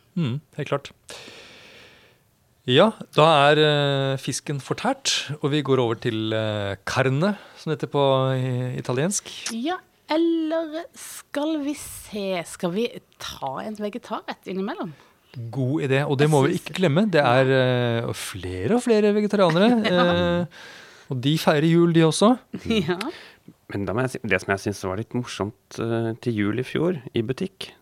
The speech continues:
Speaker 3: det var, for det jeg har opplevd før, er at kanskje de som skal spise vegetar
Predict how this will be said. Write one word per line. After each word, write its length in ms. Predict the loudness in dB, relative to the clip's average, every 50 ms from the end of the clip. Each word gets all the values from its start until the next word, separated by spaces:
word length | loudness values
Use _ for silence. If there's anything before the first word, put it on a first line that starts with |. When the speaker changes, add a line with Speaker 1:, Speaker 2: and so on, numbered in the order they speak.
| _ _ _ _
Speaker 3:
det 140 | -6 -4
var, 100 | -2 -4
for 140 | -4 -2 0
det 80 | 2 2
jeg 80 | 2 2
har 80 | 0
opplevd 320 | -4 -10 _ -6 -4 -4 -4
før, 240 | -4 -2 -2 0 0
er 140 | 0 0 -2
at 140 | -4 -6 -8
kanskje 260 | -10 -8 -8 -10 -10
de 100 | -10 -10
som 240 | -10 -10 -10 -10 -12 _ _ _ _ _ _ _ _ _ _ _ _ _ _ _ _ _ _ _ -20 -20
skal 220 | -20 -16 -12 -12 -8
spise 320 | -6 -6 -6 -6 -6 -4
vegetar 380 | -2 -2 -2 -2 -2 -4 -4